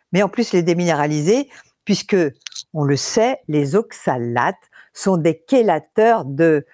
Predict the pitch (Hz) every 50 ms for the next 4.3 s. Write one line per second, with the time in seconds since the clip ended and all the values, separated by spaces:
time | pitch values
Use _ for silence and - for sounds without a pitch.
0 | _ _ - 156 165 185 233 247 226 202 185 160 139 - 160 190 254 240 _ -
1 | - 185 165 156 151 147 147 143 143 131 123 127 143 180 226 233 254 269 277 247
2 | 214 - 247 240 240 233 220 175 143 135 135 _ - 185 214 214 - - 262 240
3 | - - - 208 196 190 190 165 139 139 135 _ - 165 156 180 180 - - -
4 | - - 147 165 185